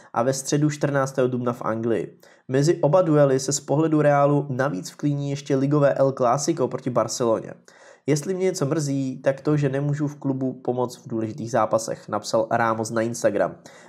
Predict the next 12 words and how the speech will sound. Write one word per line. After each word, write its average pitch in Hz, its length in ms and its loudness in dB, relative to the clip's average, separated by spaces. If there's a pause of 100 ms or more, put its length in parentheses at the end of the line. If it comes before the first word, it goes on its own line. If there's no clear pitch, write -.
Pětatřicetiletého 175 960 2
rodáka 151 400 2
ze 143 80 0
Sevilly 147 380 0
už 127 160 -4
v - 20 -18
tomto 135 280 -4
kalendářním 139 580 0
roce 135 260 0
vyřadilo 143 500 0
ze 131 140 0
hry, 127 360 0